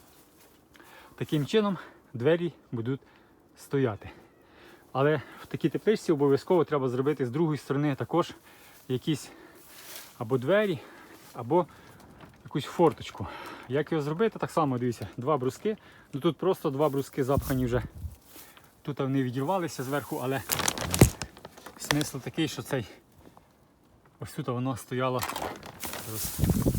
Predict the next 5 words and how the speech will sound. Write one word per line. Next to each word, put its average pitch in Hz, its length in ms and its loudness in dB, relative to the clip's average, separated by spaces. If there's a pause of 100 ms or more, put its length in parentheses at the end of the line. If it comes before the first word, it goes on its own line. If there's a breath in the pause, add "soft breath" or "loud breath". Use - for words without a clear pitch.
(480)
Зараз 117 260 -2
покажу. 123 420 -2 (2000)
Ось 151 160 -4
так 123 260 0
воно. 107 200 -6